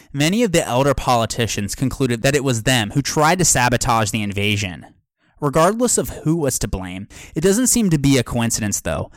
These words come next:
that the deed happened just before the expedition to Sicily, and there is no doubt that it was politically motivated.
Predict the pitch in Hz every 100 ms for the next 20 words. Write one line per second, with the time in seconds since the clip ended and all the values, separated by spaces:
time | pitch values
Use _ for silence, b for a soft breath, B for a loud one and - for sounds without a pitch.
0 | B 135 165 127 - - 160 117 - 127
1 | 127 117 104 139 135 - 165 - 139 120
2 | 113 107 - 110 - 113 101 107 - 90
3 | 87 _ B B B B 147 165 185 147
4 | 147 147 165 135 110 - 113 117 113 -
5 | 131 127 117 117 107 107 101 95 - -
6 | -